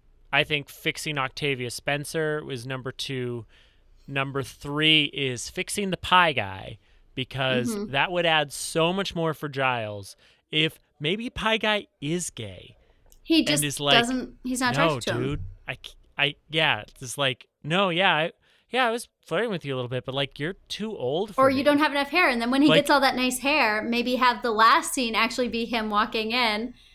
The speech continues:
Speaker 2: with another man of a suitable age for him and ordering a cup of coffee and
Speaker 1: <laughs>
Speaker 2: saying to his significant other, "Sorry, the food here
Speaker 1: "You don't want the
Speaker 2: sucks."
Speaker 1: pie."
Speaker 2: <laughs>
Speaker 1: Yeah.
Speaker 2: And literally then cut to black.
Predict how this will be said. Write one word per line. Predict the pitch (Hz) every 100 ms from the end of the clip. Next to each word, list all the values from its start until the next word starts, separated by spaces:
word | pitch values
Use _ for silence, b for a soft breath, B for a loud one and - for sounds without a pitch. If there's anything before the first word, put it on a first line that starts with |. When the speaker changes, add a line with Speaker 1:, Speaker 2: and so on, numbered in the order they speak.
| b
Speaker 2:
with | - 233 294 294 - - _ _ 285
another | 277 262 254 240 269
man | 254 220 220 226
of | - 233
a |
suitable | 233 - 254 226 220 208
age | 233 277 359 -
for | 269 247
him | 208 202 208 254 B B B _ _ -
and | 262 233 226 220 220 226 220 220 - -
ordering | 285 285 277 269
a |
cup | 277 247
of | 233
coffee | - 262 - 247 214
and | - 247 247
Speaker 1:
<laughs> |
Speaker 2:
saying | 262 240 247
to | 277
his | 254
significant | 269 233 247 247
other, | 214 208 208 B B B _
"Sorry, | - 285 226 170
the | 190
food | 208 - 285 220
here | 220 196 -
Speaker 1:
"You | - 151
don't | - -
want | - -
the |
Speaker 2:
sucks." | - -
Speaker 1:
pie." | - -
Speaker 2:
<laughs> | 403 381 B 571 554 B B - _ _ 349 -
Speaker 1:
Yeah. | 226 494 -
Speaker 2:
And | 381 277
literally | 277 269 254 254 233 403 381 277
then | 269 247 240 B -
cut | - 302 -
to | 214
black. | 202 254 - -